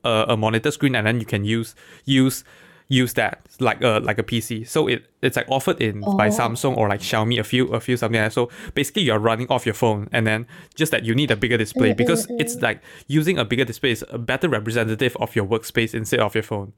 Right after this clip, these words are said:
Speaker 2: Mm, mm,
Speaker 1: That's
Speaker 2: mm.
Speaker 1: why you need a, a, a bet-, a bigger monitor. But calling everything, we still need a, a phone-sized representation of, of, uh, to, to, to call people
Speaker 2: Mm,
Speaker 1: or, like,
Speaker 2: mm.
Speaker 1: to scroll Instagram or whatever. But then, if we can minimize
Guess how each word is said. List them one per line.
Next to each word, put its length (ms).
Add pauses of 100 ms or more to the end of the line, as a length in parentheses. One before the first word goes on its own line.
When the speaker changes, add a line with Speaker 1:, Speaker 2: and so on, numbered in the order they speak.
(140)
Speaker 2:
Mm, 180
mm, 160
Speaker 1:
That's 160
Speaker 2:
mm. 20
Speaker 1:
why 120
you 140
need 220
a, 160 (120)
a, 200 (120)
a 40
bet-, 280
a 100
bigger 200
monitor. 460 (400)
But 280 (420)
calling 360
everything, 380
we 100
still 220
need 240 (140)
a, 380 (220)
a 120
phone-sized 880
representation 720
of, 280 (440)
of, 300
uh, 160
to, 180
to, 240
to 100
call 320
people 480
Speaker 2:
Mm, 20
Speaker 1:
or, 120
like, 140
Speaker 2:
mm. 40
Speaker 1:
to 80
scroll 380
Instagram 420
or 80
whatever. 400 (380)
But 160
then, 400
if 260
we 100
can 280
minimize 500